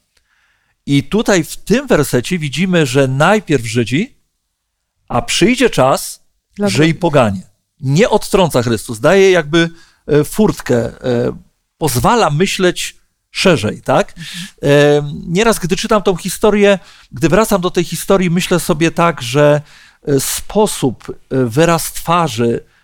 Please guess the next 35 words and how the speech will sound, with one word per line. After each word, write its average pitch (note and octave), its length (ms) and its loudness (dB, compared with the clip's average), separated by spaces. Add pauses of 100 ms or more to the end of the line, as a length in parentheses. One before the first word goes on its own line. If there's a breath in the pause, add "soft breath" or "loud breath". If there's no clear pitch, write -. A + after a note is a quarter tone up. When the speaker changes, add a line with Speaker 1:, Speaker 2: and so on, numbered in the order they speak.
(120)
Speaker 1:
stosunek F#3 720 -2
do B2+ 120 2
tej B2 180 0
osoby, A#2+ 380 -2
chociaż C#3+ 400 -2
może D#3 260 0
te - 160 -6
sob-, D#3+ 480 -2
te D3+ 140 -2
słowa F#3 320 0
były D3 240 0
dość D3 340 -2 (120)
ostre - 400 0
i A#2+ 40 0
zdecydowane, B2+ 840 -2 (640 loud breath)
e, C#3+ 220 2
mam C#3 480 0
takie F#3+ 280 -2
wrażenie, D3+ 600 0
takie - 240 -2
odczucie - 480 -2
duchowe, C3+ 560 0 (380 soft breath)
że C3+ 420 2
wyraz E3 460 0
twarzy D#3 420 -2
Chrystusa B2+ 640 -4
w - 120 -20
tym D#3+ 280 -2
momencie C#3 460 -2
i - 180 -10
w - 80 -14
tym C#3+ 180 -2
czasie C#3 320 -2
był B2+ 260 -2
taki, D#3+ 580 -4